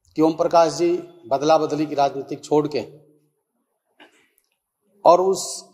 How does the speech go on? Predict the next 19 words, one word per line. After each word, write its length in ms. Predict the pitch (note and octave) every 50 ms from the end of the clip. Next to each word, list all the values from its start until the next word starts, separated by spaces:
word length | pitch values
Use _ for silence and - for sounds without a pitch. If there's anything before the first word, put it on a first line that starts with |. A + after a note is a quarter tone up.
| _ - D3
इलाके 340 | D3 D#3 D#3 D#3 - F#3 E3+
की 140 | D3+ F3 D#3+
तरफ, 340 | - F3+ F3+ F3+ E3+ - -
उन 100 | D#3 C#3 B2
गांव 280 | - C3 C#3 D#3 E3+
की 160 | - - F3 E3+
तरफ 340 | - E3 E3+ D#3+ - - - _ _ _ _ _ _ _ _ _ -
अवश्य 340 | - C#3+ D#3 D3+ - - F3+
ध्यान 280 | - - B2+ C#3+ D3+ D3
देंगे। 320 | D3+ D#3+ E3+ E3 E3 E3 - - - - _ _ _ _ _ _ _ - -
और 120 | D3 - -
खासकर 440 | - D#3+ F#3 E3+ - - E3+ A#2+ - - - - - - _ _ _ _ _ _ _ _ _ _ _ _ _ _ _ _ _ _ _ _ _ _ _ _ _ _ _ _ _ _ _ _ _ _ _ _ _ _ _ _ _ -
जिस 200 | - F#3 F#3 D3+
इलाके 320 | E3 E3 E3 D#3+ - F3 E3+
में 100 | F3 D#3+
आप 180 | C3 D3 D3 -
आ 120 | B2+ C3 C#3+
रहे 120 | D3+ D3
हैं, 320 | A#2+ - - - _ _